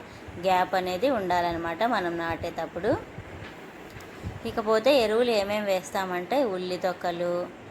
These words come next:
అలాగే చూస్తున్నారు కదా హోల్స్. ఇంతకుముందు నేను వీడియో కూడా పెట్టానండి, ఈ హోల్స్ ఎలా పెడుతున్నాము ఏంటి అనేది కూడా. కర్పూరం వెలిగించేసి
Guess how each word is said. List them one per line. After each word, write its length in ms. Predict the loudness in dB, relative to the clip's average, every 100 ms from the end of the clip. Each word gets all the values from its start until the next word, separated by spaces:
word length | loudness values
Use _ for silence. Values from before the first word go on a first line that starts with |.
| -6
అలాగే 320 | 0 0 0 -2
చూస్తున్నారు 380 | -2 -2 -2 -2
కదా 280 | 2 4 4
హోల్స్. 520 | 4 4 4 2 0 0 0 -8 -18 -14 -6
ఇంతకుముందు 440 | 0 2 2 2
నేను 220 | 4 2
వీడియో 320 | 2 2 2 2
కూడా 180 | 2
పెట్టానండి, 640 | 2 2 0 0 0 2 2
ఈ 400 | 2 2 0 0
హోల్స్ 420 | 2 2 2 2
ఎలా 240 | 2 4
పెడుతున్నాము 580 | 2 0 -2 -2 -2 -2
ఏంటి 440 | -2 -4 -4 -2
అనేది 280 | -2 -2 -4
కూడా. 440 | -4 0 2 2 2 -8 -12 -14 -16 0
కర్పూరం 760 | 4 4 4 4 4 4 0 -6 -4
వెలిగించేసి 1120 | 0 0 0 0 0 -2 -2 0 0 0 -2